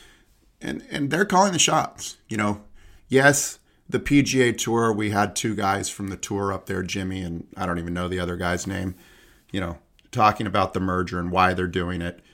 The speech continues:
But, excuse me, the agreement, <laughs> the agreement and why they're doing it. But, um, but when it comes down to it, they, uh,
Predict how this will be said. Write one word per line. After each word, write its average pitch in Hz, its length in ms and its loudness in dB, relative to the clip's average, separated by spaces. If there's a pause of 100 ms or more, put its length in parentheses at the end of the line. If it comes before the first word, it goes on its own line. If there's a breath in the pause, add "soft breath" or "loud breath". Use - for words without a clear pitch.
(320 soft breath)
But, 78 320 -4
excuse - 320 -6
me, 107 80 -10
the 92 160 -10
agreement, 101 800 -4 (880 loud breath)
<laughs> - 0 -
the - 800 -10
agreement 92 600 -4
and 87 180 -8
why 87 240 -2
they're 87 160 -8
doing 85 340 -8
it. - 140 -16 (100)
But, 87 200 -10 (580 loud breath)
um, 90 340 -8 (420)
but 101 100 -4
when 113 140 0
it 127 100 0
comes 120 260 -2
down 107 300 2
to 90 180 -2
it, - 220 -6 (680 soft breath)
they, 95 340 0
uh, 87 280 -2